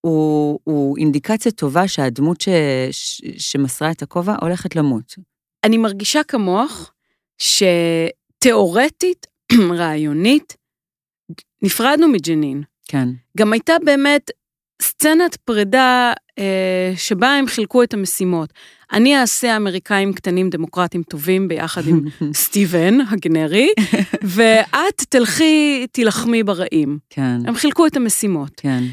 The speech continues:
Speaker 2: אה, ואפילו ב-, בסצנה הזאת נדמה היה לי שג'ון לא נלחמת כדי שג'נין תבוא איתה. היא אומרת לה, "תחסרי לי.
Speaker 1: כן.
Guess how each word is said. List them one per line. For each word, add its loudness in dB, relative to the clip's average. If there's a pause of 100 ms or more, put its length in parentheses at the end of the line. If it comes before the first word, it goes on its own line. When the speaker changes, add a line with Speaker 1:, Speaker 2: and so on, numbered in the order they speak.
(140)
Speaker 2:
אה, 2
ואפילו 2
ב-, 0
בסצנה 2
הזאת 0
נדמה 0
היה 0
לי 2 (960)
שג'ון 2
לא 2
נלחמת 0
כדי -2
שג'נין -2
תבוא -6
איתה. -6
היא 0
אומרת 4
לה, 0
"תחסרי -2
לי. -4 (220)
Speaker 1:
כן. -2